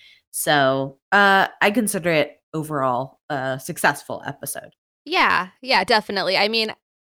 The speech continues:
Speaker 2: most people are not watching this show for the publishing. Weird, right?
Speaker 1: It seems weird. Like, that's why I <laughs> started watching it.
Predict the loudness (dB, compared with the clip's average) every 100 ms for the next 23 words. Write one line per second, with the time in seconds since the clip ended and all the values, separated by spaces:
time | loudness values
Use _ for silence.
0 | _ 2 4 4 -2 -2 0 2 0 2
1 | 2 4 2 2 2 -2 -2 -2 2 2
2 | 4 4 4 2 0 -2 -4 -4 -6 -6
3 | -6 -6 -10 -12 _ _ -8 -2 2 2
4 | 0 0 0 0 0 -2 _ _ -2 0
5 | 0 0 0 -2 -6 -6 -2 2 2 0
6 | -4 2 0 0 0 0 2 0 -2 -6
7 | -4 -2 2 0 2 0 0 -4 0 0
8 | 2 0 -4